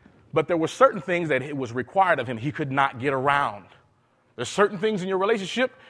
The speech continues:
you are required to do as a mentor, as a peer, and as a pupil.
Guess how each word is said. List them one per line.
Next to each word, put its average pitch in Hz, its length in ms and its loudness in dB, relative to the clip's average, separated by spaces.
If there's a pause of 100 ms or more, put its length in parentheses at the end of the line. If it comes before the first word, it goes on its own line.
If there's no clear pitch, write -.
(140)
you 190 300 0
are 143 160 8
required 180 540 2
to 175 80 -4
do 156 340 -2
as 135 180 0
a 127 80 2
mentor, 262 600 4 (260)
as 123 160 -2
a 110 60 -2
peer, 247 400 2
and 156 180 -6
as 143 160 -2
a 143 60 -4
pupil. - 480 -6